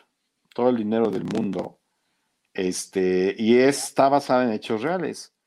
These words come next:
y es la historia de uno de los, este, millonarios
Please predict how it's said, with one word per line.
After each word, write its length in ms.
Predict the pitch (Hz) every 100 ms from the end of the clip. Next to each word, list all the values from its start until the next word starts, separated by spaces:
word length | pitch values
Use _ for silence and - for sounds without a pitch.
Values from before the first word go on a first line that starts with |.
| _ _ _ _ _ -
y 120 | 107
es 120 | 139
la 60 | 156
historia 680 | 160 - 156 143 139 131 131
de 600 | 123 113 107 107 107 110 110
uno 420 | - 135 143 143 143
de 160 | 123
los, 500 | 110 104 101 101 -
este, 1040 | 98 92 - - 92 92 92 92 92 92 95
millonarios 1080 | 95 95 101 101 113 120 123 127 - -